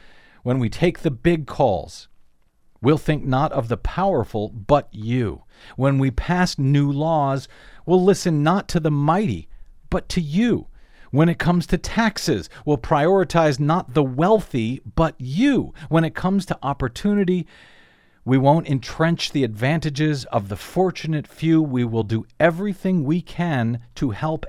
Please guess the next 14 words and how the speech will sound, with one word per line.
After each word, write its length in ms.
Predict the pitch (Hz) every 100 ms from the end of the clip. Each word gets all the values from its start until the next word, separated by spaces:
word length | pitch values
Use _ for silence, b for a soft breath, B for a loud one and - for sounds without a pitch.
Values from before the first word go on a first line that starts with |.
| -
anybody, 640 | 160 185 151 107 87 90 98 b b b b b
whatever 560 | 120 127 - 175 190 185
your 220 | 120 104
background, 680 | 104 98 - 104 90 90 104 b -
to 120 | 139
go 220 | 120 113
as 160 | 98 -
far 480 | - 151 143 151 107
as 240 | 110 92
your 180 | 113 127
talents 600 | - 123 117 113 110 -
will 100 | 127
take 380 | - 101 - -
you. 180 | -